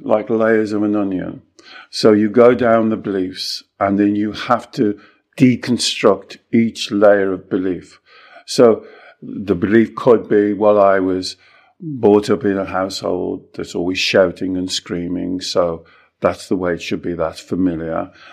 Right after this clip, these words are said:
Then under that, it could be that, uh, I wasn't given, uh,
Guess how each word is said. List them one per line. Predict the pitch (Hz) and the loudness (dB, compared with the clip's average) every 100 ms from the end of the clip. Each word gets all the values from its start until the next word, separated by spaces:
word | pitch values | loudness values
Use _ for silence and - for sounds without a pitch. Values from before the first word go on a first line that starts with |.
| _ | _
Then | 123 101 98 | 0 2 2
under | 101 101 98 | 0 0 -2
that, | 90 90 87 92 | 0 0 0 -10
it | - | -10
could | - 90 85 | -6 -4 -4
be | 95 87 90 - _ - | -4 -4 -10 -18 _ -4
that, | 95 87 - _ _ _ - | -4 -4 -12 _ _ _ -8
uh, | 92 - - | -6 -6 -2
I | 101 | -2
wasn't | 95 98 101 95 90 | -2 -4 -4 -4 -4
given, | 101 92 92 92 92 - _ _ - | -4 -4 -2 -4 -6 -10 _ _ -8
uh, | 95 90 87 87 | -6 -6 -8 -10